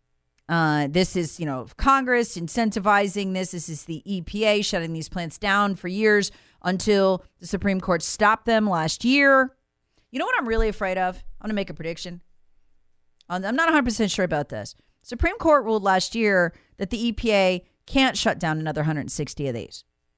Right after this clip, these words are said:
They, they, they do not have the authority. Congress did not give them authority to continue doing it. So they had to stop. I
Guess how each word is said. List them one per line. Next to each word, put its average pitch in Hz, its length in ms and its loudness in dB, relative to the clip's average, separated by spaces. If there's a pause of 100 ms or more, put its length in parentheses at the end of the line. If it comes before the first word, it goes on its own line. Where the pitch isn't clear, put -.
(380)
They, 175 120 -4
they, 220 180 0
they 220 180 0
do 214 220 0
not 247 260 4
have 202 580 -2
the 196 140 -4
authority. 180 380 -4
Congress 185 380 -4
did 220 120 -8
not 226 160 -2
give 202 140 -4
them 180 160 -4
authority 160 360 -8
to - 60 -20
continue 160 320 -6
doing 170 340 -2
it. - 120 -14 (320)
So - 100 -20
they 185 80 -2
had 175 80 0
to 147 60 -6
stop. 185 460 2 (2000)
I 226 380 2